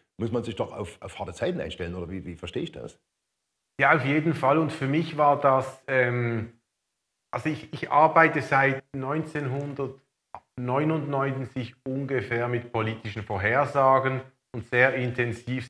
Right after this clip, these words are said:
Speaker 2: seit zweitausend, zweitausendeins das erste Mal in einer politischen, äh, Kampagne mitgemacht in Südamerika mit, für einen Präsi-, einen Kandidaten, der dann auch Präsident wurde.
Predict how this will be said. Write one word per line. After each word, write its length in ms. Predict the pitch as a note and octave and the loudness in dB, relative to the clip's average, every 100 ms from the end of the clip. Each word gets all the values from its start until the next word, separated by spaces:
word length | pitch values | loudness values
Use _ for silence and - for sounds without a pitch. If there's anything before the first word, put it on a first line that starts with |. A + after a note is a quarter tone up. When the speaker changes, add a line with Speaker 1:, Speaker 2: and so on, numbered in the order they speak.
| - | -8
Speaker 2:
seit 220 | B2 A#2 | -6 -6
zweitausend, 760 | - A#2 A#2+ A#2+ A#2+ E3 D#3+ D#3+ | -2 -2 -2 2 4 4 2 -4
zweitausendeins 1080 | C3+ C3+ C3 B2+ B2+ C3 B2 A#2+ A#2 C3+ C3+ | 0 0 2 2 2 -2 -6 -2 -2 -2 -4
das 160 | A#2+ | -4
erste 320 | A#2+ B2 B2 | 0 0 0
Mal 240 | B2 A#2 A#2 | -6 -2 -2
in 80 | A#2 | -2
einer 160 | A2+ | -4
politischen, 1000 | G#2+ A2+ A2+ A#2+ B2 G#2+ A2+ A2+ A2 A2 _ _ _ _ - | -4 -4 -4 -6 -8 -6 -4 -4 -4 -8 _ _ _ _ -6
äh, 340 | A2+ A2 G#2+ | -4 -2 -4
Kampagne 600 | G#2+ A2+ G#2+ A2 C3+ C#3+ | -4 -6 -2 -2 -2 -2
mitgemacht 680 | C3+ C#3 C#3 C3+ B2+ B2+ B2+ | -2 -4 -4 -2 0 0 -2
in 100 | A#2 | -10
Südamerika 720 | G#2+ C3 C3 B2 A#2+ B2 A#2+ A#2 | -10 -6 -4 -4 -4 -4 -4 -4
mit, 180 | A2+ | -6
für 140 | - A2 | -6 -6
einen 220 | G#2+ G#2+ _ | -6 -10 _
Präsi-, 280 | A2+ G#2 A2+ _ | -6 -4 -8 _
einen 180 | A#2 A2 | -10 -6
Kandidaten, 640 | A2 A#2 A2+ A2 A2+ C3 B2+ | -2 0 0 -2 -2 -2 -2
der 100 | A#2+ | -2
dann 120 | A2+ | -2
auch 140 | G2+ | -4
Präsident 540 | - G#2+ G#2+ A2 C#3+ C#3+ | -6 -6 -4 -4 -4 -4
wurde. 560 | C3 C3+ C3 B2+ B2 | -2 0 2 0 0